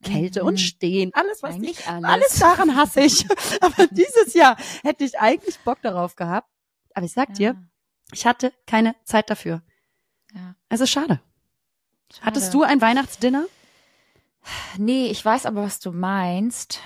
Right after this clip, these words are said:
Speaker 2: Online wird ja wieder nur gezeigt und suggeriert, dass alle total tolle Freunde haben und die alle einen einladen und irgendwie Drei-Gänge-Menüs ausrichten und
Speaker 1: Ja,
Speaker 2: alle haben jetzt
Speaker 1: der
Speaker 2: eine tolle
Speaker 1: Druck des,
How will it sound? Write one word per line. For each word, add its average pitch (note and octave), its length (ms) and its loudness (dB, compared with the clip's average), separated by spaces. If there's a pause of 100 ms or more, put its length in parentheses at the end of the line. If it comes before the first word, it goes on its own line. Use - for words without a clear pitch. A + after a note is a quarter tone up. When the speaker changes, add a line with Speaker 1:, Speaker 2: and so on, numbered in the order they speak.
(120)
Speaker 2:
Online G#3+ 400 0
wird G3+ 140 -6
ja G3+ 140 -4
wieder F#3+ 500 -2
nur A3 340 0
gezeigt G#3 540 -6
und G3+ 120 -4
suggeriert, G3 460 -8
dass G3 140 -10
alle A3+ 280 -2
total G#3+ 420 -6
tolle G#3+ 260 -8
Freunde G#3 480 -2
haben G3 260 -4
und G3 160 -6
die F#3 100 -8
alle A3 360 -2
einen G3+ 200 -4
einladen G3 640 -2
und G3 180 -8
irgendwie G3+ 280 -6
Drei-Gänge-Menüs G#3+ 1000 -4
ausrichten G3 560 -12
und F#3+ 80 -8
Speaker 1:
Ja, C4 140 6
Speaker 2:
alle A3 100 2
haben G#3 140 -10
jetzt G3 120 -6
Speaker 1:
der B3 100 8
Speaker 2:
eine A3+ 80 4
tolle A3+ 220 0
Speaker 1:
Druck D4+ 300 4
des, - 280 0